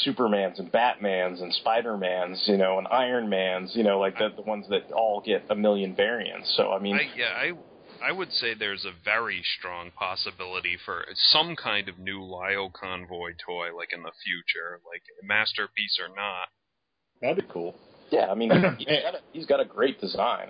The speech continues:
Speaker 1: I mean, seeing him as a Masterpiece would probably be even more awesome than seeing, um, Optimus Primal. But I, I think what they've
Speaker 3: Uh,
Speaker 1: shown so far is, is kinda cool looking. Like, it, it, it looks very, <laughs> it, it looks so much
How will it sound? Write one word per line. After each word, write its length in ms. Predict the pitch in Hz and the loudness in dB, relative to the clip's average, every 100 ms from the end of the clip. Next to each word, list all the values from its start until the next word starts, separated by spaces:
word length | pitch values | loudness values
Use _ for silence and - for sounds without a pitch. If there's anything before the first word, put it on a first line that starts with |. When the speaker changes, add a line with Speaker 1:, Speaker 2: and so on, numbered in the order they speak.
| 90 | 0
Speaker 1:
I 40 | |
mean, 180 | 95 95 | 2 2
seeing 280 | 131 107 98 | 2 2 4
him 140 | 110 | 4
as 120 | 127 | 4
a 40 | 107 | 2
Masterpiece 640 | 90 90 - - 98 92 98 | 2 0 -2 -6 -2 -2 -4
would 100 | - | -2
probably 480 | 101 98 92 95 | -2 0 -4 -6
be 140 | 92 98 | -2 2
even 320 | 98 95 95 | 2 4 2
more 200 | 92 90 | 4 4
awesome 420 | 95 98 104 98 | 2 0 -4 0
than 160 | 98 95 | 0 2
seeing, 500 | 107 104 104 104 101 | 4 4 6 6 4
um, 280 | 101 104 107 - | 4 0 -6 -2
Optimus 420 | 110 - 110 104 - | -2 -2 -4 -4 -2
Primal. 400 | 113 - - - - - - | -2 -2 -8 -10 -18 -20 0
But 180 | 113 104 | 2 4
I, 220 | 120 123 135 | 2 4 2
I 40 | |
think 180 | 156 123 | 2 -2
what 180 | 113 104 | 0 0
they've 100 | 104 | -2
Speaker 3:
Uh, 60 | 101 | 0
Speaker 1:
shown 200 | - 151 - | 2 2 2
so 100 | 104 - | -2 0
far 240 | 95 92 | 0 0
is, 160 | 95 - | -2 -2
is 140 | 104 - | -4 0
kinda 220 | 107 95 - | 0 0 2
cool 220 | 123 107 | 4 4
looking. 320 | 90 95 95 | 2 2 4
Like, 180 | 101 104 | 4 4
it, 140 | 131 - - - | 2 2 -18 2
it, 200 | 147 135 | 2 4
it 260 | 135 131 127 | 2 0 2
looks 300 | 156 170 117 | 2 2 2
very, 480 | 120 123 127 127 - - - | 4 4 4 0 -2 -12 -20
<laughs> 200 | - - | -10 -2
it, 540 | 131 - 156 - - 147 | 0 4 2 0 0 4
it 160 | 151 | 4
looks 360 | 135 147 160 - - | 6 4 4 0 4
so 160 | 127 | 4
much 260 | 127 135 | 6 2